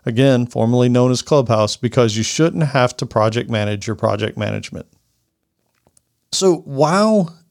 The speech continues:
it'll be easier for us as people, as humans, to be able to go in and reason about what had happened at that time, again, I, I go back to what you said about the tight coupling, and it really does make it, right? Like, if,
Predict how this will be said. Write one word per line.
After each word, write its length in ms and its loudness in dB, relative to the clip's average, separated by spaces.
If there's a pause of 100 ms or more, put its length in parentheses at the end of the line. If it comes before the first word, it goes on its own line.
it'll 220 4
be 280 0 (100)
easier 800 0
for 580 0 (520)
us 260 2
as 160 -2
people, 520 2
as 140 -2
humans, 540 2
to 140 0
be 180 2
able 200 2
to 80 0
go 280 2
in 220 2
and 220 0
reason 320 2
about 320 2
what 360 0
had 160 -2
happened 520 -2
at 160 -2
that 160 2
time, 380 -2 (960)
again, 320 -2
I, 460 -2
I 40 4
go 160 4
back 220 2
to 100 -2
what 140 0
you 140 -2
said 180 0
about 240 0
the 80 -4
tight 260 0
coupling, 460 2
and 160 2
it 100 0
really 300 2
does 640 0
make 260 0
it, 100 -4
right? 200 0
Like, 220 -4
if, 180 0